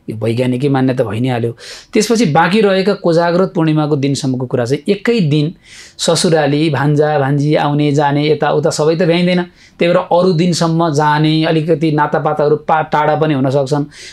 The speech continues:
अहिलेको सन्दर्भमा त देश विदेश बढी चाहिँ नि, हजुरको चाहिँ नि, अ,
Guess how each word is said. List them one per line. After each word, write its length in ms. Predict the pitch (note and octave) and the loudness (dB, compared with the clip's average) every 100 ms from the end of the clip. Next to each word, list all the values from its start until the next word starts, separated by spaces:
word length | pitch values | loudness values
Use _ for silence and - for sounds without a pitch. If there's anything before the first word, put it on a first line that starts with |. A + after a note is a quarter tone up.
| - | -2
अहिलेको 280 | E3 F3 D#3+ | 0 2 0
सन्दर्भमा 540 | E3 D#3+ D#3+ D#3+ D#3 | 0 2 2 2 0
त 60 | D3+ | 0
देश 400 | B2 D3 D#3+ D3 | 0 0 0 0
विदेश 320 | C#3 D3 D3+ C3+ C3+ D3+ - - - B2+ | -2 0 -2 -4 -6 -10 -14 -20 -8 -4
बढी 540 | B2+ D#3+ E3 D3 C#3 | 0 2 2 0 -2
चाहिँ 200 | D#3 D3+ | 0 0
नि, 260 | D3+ C#3 B2 - - | 0 -2 -6 -16 -4
हजुरको 280 | D3 D3+ D3+ | 0 2 2
चाहिँ 320 | D3+ D3+ D3+ | 2 2 0
नि, 220 | C#3 C3+ | 0 -2
अ, 400 | C3 B2+ B2+ B2+ | -2 0 0 -2